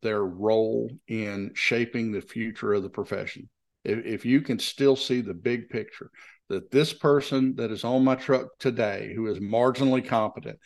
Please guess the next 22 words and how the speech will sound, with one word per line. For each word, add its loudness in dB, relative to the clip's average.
and -2
a 0
little, 6
uh, -8
and -6
a 0
little 6
unsure 4
of 0
himself -4
and -6
makes 0
a 2
mistake 0
here -8
and -6
there, -6
one 4
day 4
will -2
be 2
treating -2